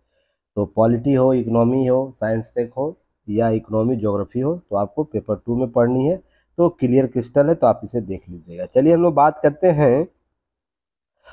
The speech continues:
अब ये इतना महत्वपूर्ण क्यों हो जा रहा है। तो सबसे पहले यह समझने का प्रयास कीजिएगा, जब लास्ट क्लास में सेशन में मैंने एनालिसिस किया था, वहाँ पर कुछ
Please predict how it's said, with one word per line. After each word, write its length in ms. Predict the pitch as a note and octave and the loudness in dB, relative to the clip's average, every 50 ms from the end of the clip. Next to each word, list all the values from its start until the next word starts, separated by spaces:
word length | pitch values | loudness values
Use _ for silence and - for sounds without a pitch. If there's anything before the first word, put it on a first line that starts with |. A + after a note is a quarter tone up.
| - _ C3+ | -6 _ 0
अब 100 | C#3 D#3 | 2 4
ये 80 | F3 | 2
इतना 240 | F3 F3 F3+ F#3+ G3+ | 4 4 4 2 4
महत्वपूर्ण 500 | F#3+ F3 E3+ F3 - - - G3 G#3 F#3+ | 4 4 2 2 0 0 0 0 0 0
क्यों 300 | F#3 - G3 G#3+ G#3 F#3+ | 0 0 2 4 4 6
हो 120 | E3 D3+ | 4 4
जा 160 | B2+ A#2+ G#2+ G#2 | 4 4 4 4
रहा 260 | G2+ G2 F#2+ F#2+ F#2 | 2 0 0 -2 -4
है। 60 | F#2+ | -6
तो 160 | - - C#3+ | -8 -8 -4
सबसे 300 | - - C#3 - - G3 | -2 -2 -4 0 -2 -2
पहले 260 | F#3+ F#3+ F#3+ F#3+ F#3 | 2 2 2 4 4
यह 220 | F3+ E3 D3 F3 F#3+ | 4 4 4 4 2
समझने 460 | F3+ - F3 E3 D#3+ D#3 D#3 D#3+ D#3 | 2 0 2 4 4 4 4 2 2
का 120 | D3 D3 | 2 0
प्रयास 440 | C#3 - C#3 C3 C3+ C3 B2 A#2 - - | 0 2 2 2 4 4 4 2 0 -6
कीजिएगा, 300 | A#2+ A#2 B2 C#3 D#3 E3 | -8 -6 -4 -2 -2 -2
जब 200 | E3 F3 F3 D#3+ C#3 | 0 0 -2 0 2
लास्ट 460 | A#2+ A#2+ C#3 D3 D3 - _ _ _ | 4 4 4 4 0 -4 _ _ _
क्लास 300 | - A2+ A#2 B2+ B2 - - | -2 2 2 2 0 0 -4
में 140 | C3 B2+ A#2 | -4 -4 -4
सेशन 420 | A#2 - A2 G#2 G2+ - B2+ C3 | -4 -6 -6 -6 -4 -2 -4 -2
में 140 | C3 B2 A#2+ | -2 -2 -2
मैंने 280 | A2+ A2 A2 A#2 B2+ | -2 0 0 0 0
एनालिसिस 460 | A#2+ A2+ G#2+ G#2 G2 - - C3+ - - | 0 0 -2 -4 -6 -8 -10 -14 -14 -14
किया 220 | _ - G2+ G2+ | _ -8 -6 -6
था, 120 | - C3+ | -2 -2
वहाँ 180 | C#3+ C#3 C#3+ D3+ | -2 0 -2 -2
पर 100 | D#3+ D#3+ | -4 -6
कुछ 200 | D#3 - E3 - | -6 -6 -8 -8